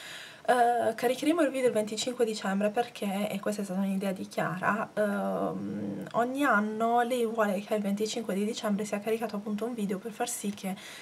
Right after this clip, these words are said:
chi comunque non ama questa festività del Natale, chi comunque non può magari festeggiarlo, possa passare in qualche modo qualche minuto in compagnia,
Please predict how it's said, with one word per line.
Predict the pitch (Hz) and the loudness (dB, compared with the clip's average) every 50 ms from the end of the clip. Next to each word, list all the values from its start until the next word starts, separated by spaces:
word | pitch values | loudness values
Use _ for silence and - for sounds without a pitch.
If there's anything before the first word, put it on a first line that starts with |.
| - - - | -18 -14 -8
chi | - 269 285 | -6 -4 -2
comunque | - 247 240 254 233 233 220 196 | -2 0 0 0 0 0 0 0
non | 190 180 190 | 2 2 6
ama | 240 247 226 208 190 196 | 6 8 8 6 4 0
questa | - 202 196 185 - 185 185 | -2 -4 -4 -2 -2 -4 -4
festività | - 202 - - - 202 196 202 202 196 190 | -4 -6 -8 -6 -4 -2 -2 -2 0 0 0
del | 196 190 | 0 0
Natale, | 190 196 190 196 196 190 - - - - | 0 -2 -2 0 0 0 0 0 0 -2
chi | - - 233 | -4 -4 -6
comunque | 226 - 214 214 226 214 214 - 190 | -4 -2 -2 0 0 -2 -2 -2 -2
non | 190 180 190 196 | 0 0 -2 -2
può | - - 220 185 | 0 2 2 2
magari | 180 190 190 202 190 185 196 | 2 0 0 0 0 -2 -2
festeggiarlo, | - - - - - 240 233 220 - 202 170 156 - 175 175 180 196 - - - - - - - - - - - - | -4 -6 -6 -2 0 0 0 0 0 -2 -2 -2 -2 -2 -4 -4 -4 -8 -12 -16 -16 -16 -16 -18 -18 -20 -20 -2 2
possa | - 262 262 - 233 | 4 4 4 4 0
passare | 233 240 240 - 247 214 208 | 0 0 2 6 6 6 6
in | 214 214 | 6 4
qualche | 226 226 220 - 240 | 0 -2 -2 -2 -2
modo | 240 226 208 208 190 190 190 | -2 0 0 0 0 -2 -2
qualche | - 202 202 208 220 | -2 -2 -2 0 0
minuto | 214 214 214 208 202 190 - | 0 0 0 0 -2 0 0
in | 196 190 190 190 185 180 180 180 185 | -2 0 0 0 0 0 -2 -2 -2
compagnia, | - 202 208 208 226 247 233 226 220 214 190 185 180 180 - | 0 2 2 2 2 0 0 0 0 0 2 2 2 2 0